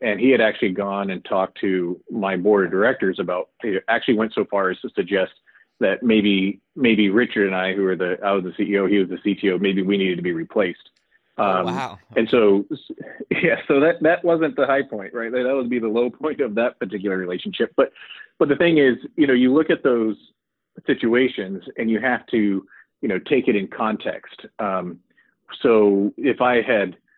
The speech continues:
Speaker 1: I certainly felt emotional about it, but if I had allowed those emotions to dictate my actions, then I would have spoiled that relationship, and I never would have known what would have come from it or what I would have missed out on. Um,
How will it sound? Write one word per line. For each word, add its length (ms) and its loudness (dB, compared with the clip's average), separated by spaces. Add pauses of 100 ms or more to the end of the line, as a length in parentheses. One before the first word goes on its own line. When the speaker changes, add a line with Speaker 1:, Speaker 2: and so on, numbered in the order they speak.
(240)
Speaker 1:
I 240 -2
certainly 300 0 (120)
felt 200 2
emotional 400 -4
about 240 -10
it, 120 -8
but 100 2
if 120 -4
I 100 2
had 120 4
allowed 480 0
those 220 -2
emotions 460 -6
to 80 -4
dictate 420 -4
my 240 -14
actions, 500 -8 (440)
then 360 2
I 100 4
would 140 4
have 160 -2
spoiled 300 2
that 120 0
relationship, 540 -2
and 80 0
I 40 0
never 200 2
would 140 4
have 120 -2
known 520 -2 (320)
what 180 -2
would 200 2
have 160 0 (280)
come 200 -2
from 220 -6
it 140 -6 (200)
or 140 2
what 160 4
I 40 2
would 160 0
have 100 -6
missed 220 -8
out 180 0
on. 280 -10 (420)
Um, 460 -4